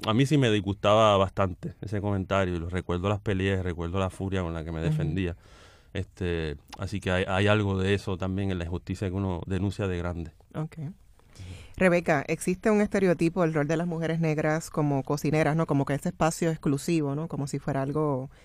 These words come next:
Speaker 2: eh, innato, ¿no? Eh, como mujer negra, ¿cómo resignificas esa noción y cómo usas la cocina como un espacio, digamos, transgresor, contestatario, de cimarronaje?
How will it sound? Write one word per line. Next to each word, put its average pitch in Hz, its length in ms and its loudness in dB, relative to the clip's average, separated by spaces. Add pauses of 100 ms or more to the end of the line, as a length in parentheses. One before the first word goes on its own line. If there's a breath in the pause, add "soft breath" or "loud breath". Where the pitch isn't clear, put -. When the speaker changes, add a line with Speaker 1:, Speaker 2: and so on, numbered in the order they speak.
(380 soft breath)
Speaker 2:
eh, 127 340 -2
innato, 147 520 2
¿no? 196 140 -2 (460 loud breath)
Eh, 160 240 6
como 175 200 6
mujer 170 300 4
negra, 185 380 0 (180)
¿cómo 185 240 4
resignificas 180 580 2
esa 175 200 0
noción 170 640 2
y 156 100 -2
cómo 160 300 0
usas 170 220 -4
la 170 120 0
cocina 160 420 2
como 143 200 2
un 143 60 2
espacio, 151 720 0 (460 soft breath)
digamos, 151 300 4
transgresor, 208 840 2
contestatario, 175 1120 2
de 143 340 0
cimarronaje? 139 760 -2